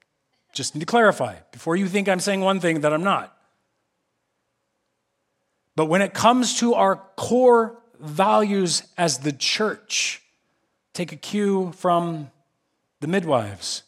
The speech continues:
who feared God and did not do as the king of Egypt commanded them, but let the male children live. So the king of Egypt called the midwives and said to them, "Why have you done this?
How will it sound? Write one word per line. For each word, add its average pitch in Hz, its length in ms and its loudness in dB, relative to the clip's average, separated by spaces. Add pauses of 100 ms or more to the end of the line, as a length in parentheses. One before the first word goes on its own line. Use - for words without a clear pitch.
who 139 80 -10
feared 139 460 -2 (420)
God 131 340 0
and 120 120 -8
did 135 120 -2
not 131 160 -4
do 147 100 -4
as 117 140 -4
the 117 60 -10
king 123 340 -8
of 113 100 -10
Egypt 113 280 -8
commanded 110 380 -10
them, 104 240 -18 (1000)
but 139 120 -6
let 135 180 -2
the 135 60 -8
male 123 220 -4
children 117 360 -8
live. 117 400 -8 (1000)
So 151 220 -2
the 170 100 0
king 139 180 -2
of 127 100 -2
Egypt 127 240 -4
called 139 200 -2
the 139 60 -6
midwives 151 480 -4
and 123 100 -6
said 135 200 -2
to 127 40 -8
them, 131 140 0 (300)
"Why 294 240 6
have 285 180 2
you 254 140 4
done 180 240 4
this? - 400 -4